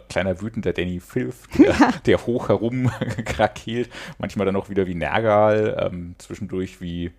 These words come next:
Speaker 1: naja, alles andere, das irgendwie schon mal von Dämonen besessen war oder ist. Es ist sehr interessant, es ist aber null zugänglich und
Speaker 2: Stellenweise ein bisschen langweilig,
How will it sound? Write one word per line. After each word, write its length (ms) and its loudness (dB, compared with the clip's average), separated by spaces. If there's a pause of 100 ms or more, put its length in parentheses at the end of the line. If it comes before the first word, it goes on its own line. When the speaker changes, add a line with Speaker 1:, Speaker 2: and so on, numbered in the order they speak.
Speaker 1:
naja, 300 -4 (100)
alles 260 -4
andere, 600 0
das 180 -6
irgendwie 240 -10
schon 140 -6
mal 80 -2
von 120 -6
Dämonen 360 -4
besessen 400 -10
war 300 2
oder 140 0
ist. 280 -4 (1080)
Es 120 -2
ist 140 -2
sehr 120 4
interessant, 560 0
es 120 -14
ist 140 -4
aber 180 -2
null 160 -6
zugänglich 640 -6
und 400 -6 (540)
Speaker 2:
Stellenweise 460 0
ein 20 0
bisschen 220 0
langweilig, 440 2